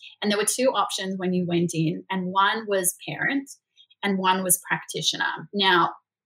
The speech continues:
we were honest, we're like, "We're parents." Off we go onto the parent portal.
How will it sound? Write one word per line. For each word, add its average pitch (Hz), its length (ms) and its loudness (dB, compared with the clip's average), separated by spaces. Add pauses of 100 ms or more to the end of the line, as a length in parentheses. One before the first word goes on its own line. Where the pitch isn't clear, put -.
(160)
we 208 120 2
were 196 160 2
honest, 165 320 0
we're 214 80 -8
like, 208 200 -4
"We're 508 80 6 (120)
parents." - 480 -2 (200)
Off 196 180 0
we 190 80 2
go 180 500 2
onto 185 280 -4
the - 180 -4 (240)
parent 185 400 -4 (140)
portal. 254 640 -2